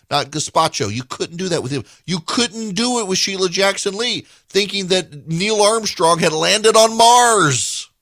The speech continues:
You can't do it with Ilhan Omar on her abrasive anti-Semitism.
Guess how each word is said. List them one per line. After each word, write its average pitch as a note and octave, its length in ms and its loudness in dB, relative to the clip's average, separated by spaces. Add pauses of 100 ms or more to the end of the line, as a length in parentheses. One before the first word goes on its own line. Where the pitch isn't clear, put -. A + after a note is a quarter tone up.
(3750)
You A#2 120 -10
can't D#3 360 -6
do D#3+ 160 2
it B2 80 -2
with A#2 120 -4
Ilhan C3 440 -2
Omar G#2 440 -4
on G2 160 -6
her G#2 460 -4 (400)
abrasive G#2+ 680 -6
anti-Semitism. A2+ 1040 -12